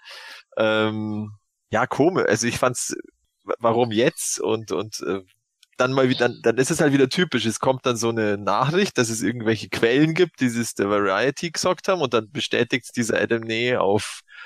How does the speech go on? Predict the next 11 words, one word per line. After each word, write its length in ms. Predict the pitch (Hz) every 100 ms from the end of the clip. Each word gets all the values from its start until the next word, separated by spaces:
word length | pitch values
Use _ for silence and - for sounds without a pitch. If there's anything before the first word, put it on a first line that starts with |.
| - -
auf 220 | - 110 -
Instagram 500 | 135 - 143 123 107
und 120 | 104
Twitter, 340 | - - 190
aber 160 | 123 107
es 160 | 113 -
gibt 240 | 131 -
halt 180 | 139 120
mal 140 | 120
wieder 220 | 117 123
keine 540 | 120 117 117 131 139